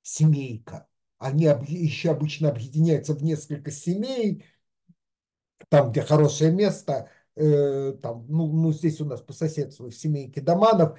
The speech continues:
и опять любоваться, как папаша Доман соби-, забирается на самое высокое место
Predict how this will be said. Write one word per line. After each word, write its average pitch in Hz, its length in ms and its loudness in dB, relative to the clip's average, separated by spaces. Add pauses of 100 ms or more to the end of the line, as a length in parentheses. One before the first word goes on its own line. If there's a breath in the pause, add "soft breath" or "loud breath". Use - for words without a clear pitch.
(140 loud breath)
и 170 100 0
опять 185 440 4
любоваться, 156 680 0
как 151 260 -6
папаша 151 480 -2
Доман 151 420 0
соби-, 156 380 -4
забирается 147 640 -2
на 147 100 -2
самое 139 340 -6
высокое 147 580 -2
место 147 560 -4